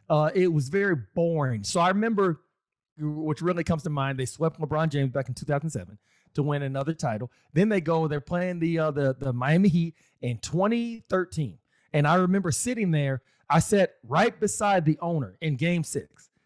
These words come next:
I went down to Miami. I'm sitting game, I'm sitting courtside with the owner. We're up by, like, eight points. <laughs> And with, like, twenty seconds to go, and I'm like, "Okay, we're about to go ahead and win this game. We're gonna ride home." And they had already were roping off the court. They're micing up the owner. He's about to go and give his acceptance speech.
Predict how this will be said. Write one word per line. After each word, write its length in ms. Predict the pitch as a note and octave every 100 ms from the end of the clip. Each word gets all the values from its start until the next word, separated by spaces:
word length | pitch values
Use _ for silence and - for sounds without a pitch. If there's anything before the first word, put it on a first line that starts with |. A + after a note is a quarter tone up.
| -
I 60 | C3
went 200 | E3 F#3
down 200 | F3+ F3
to 60 |
Miami. 520 | E3+ E3+ D3+ C3 B2+ - _ -
I'm 80 | A#3
sitting 280 | - F#3+ D3+
game, 240 | E3 E3
I'm 140 | D3 C#3
sitting 240 | G3 F3+
courtside 460 | F3 D3 - C#3+ C3+
with 180 | D#3 F#3+
the 140 | D#3+
owner. 280 | C#3+ C3+ C3+
We're 220 | C#3 F#3 -
up 180 | E3+ C#3
by, 140 | D3+
like, 200 | C#3+ C#3 -
eight 220 | E3+ C3
points. 460 | B2 E2+ _ - - -
<laughs> 140 | E3+ E3+ - _ _ -
And 380 | G3+ F#3+ F3
with, 140 | E3+ E3
like, 200 | D#3 -
twenty 280 | F3+ G#3 F#3+
seconds 320 | F#3 E3 D3+
to 80 | D3+
go, 160 | D3
and 60 | D3
I'm 100 | D3+
like, 160 | D3 D#3
"Okay, 300 | D3+ D3+ C#3
we're 160 | D3
about 180 | D#3 D3
to 60 | C3+
go 180 | D3
ahead 140 | D3 D3
and 100 | C3
win 160 | D3+
this 160 | D#3 D3
game. 220 | D#3 C#3
We're 80 | D#3
gonna 160 | C#3+ A2
ride 400 | A2+ A#2+ B2+ B2
home." 260 | A#2+ - - _ - -
And 120 | E3
they 60 | G3
had 140 | B3
already 320 | F#3 F#3+ F3+
were 260 | D3 C#3 B2
roping 440 | A2+ D#3 F3+ F3+
off 200 | D3+ E3
the 80 | -
court. 400 | - C#3+ C#3+ C#3+ _ _
They're 120 | - C3+
micing 440 | B2 D#3+ F#3 F3
up 160 | F3 -
the 160 | F3
owner. 360 | D3+ D3 C#3+ C#3+
He's 200 | C#3+ C3+
about 180 | C#3 D3
to 80 |
go 120 | C#3+ D#3+
and 100 | C#3
give 120 | D3
his 160 | E3+
acceptance 580 | F#3+ - - E3+ - B2
speech. 340 | - B2+ B2+